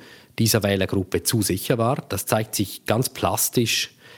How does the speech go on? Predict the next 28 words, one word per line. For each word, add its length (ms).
in 160
Nevada, 460
im 120
Bundesstaat 600
Nevada. 380
Dort 280
steht 360
Senatorin 720
Catherine 580
Cortez 580
Masto 640
zur 220
Wiederwahl, 560
Demokratin, 680
selbst 480
Latina. 520
Die 80
Latino-Stimmen 1200
sind 300
in 80
diesem 400
Bundesstaat 720
sehr 200
wichtig 400
und 220
die 60
Umfragen 520
sagen, 440